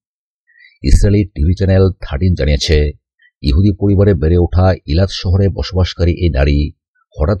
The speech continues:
করেই তার পূর্বপুরুষদের ধর্ম ত্যাগ করে ইসলাম ধর্ম গ্রহণের ঘোষণা দেন। ফিলিস্তিনের জনপ্রিয় গণমাধ্যম দুনিয়া আল ওতানের খবরে বলা হয়েছে, মুসলিম হওয়ার পরে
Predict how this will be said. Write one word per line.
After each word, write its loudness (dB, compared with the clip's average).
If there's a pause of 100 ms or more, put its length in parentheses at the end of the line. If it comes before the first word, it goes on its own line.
করেই 0
তার 2 (140)
পূর্বপুরুষদের 0 (160)
ধর্ম -4 (100)
ত্যাগ -2
করে 0 (320)
ইসলাম -4
ধর্ম 0 (120)
গ্রহণের 0 (200)
ঘোষণা -2
দেন। 2 (1000)
ফিলিস্তিনের 2 (140)
জনপ্রিয় 0
গণমাধ্যম 0 (200)
দুনিয়া 0
আল 0 (120)
ওতানের 0 (180)
খবরে -2
বলা 2
হয়েছে, 0 (800)
মুসলিম 0
হওয়ার 2
পরে 2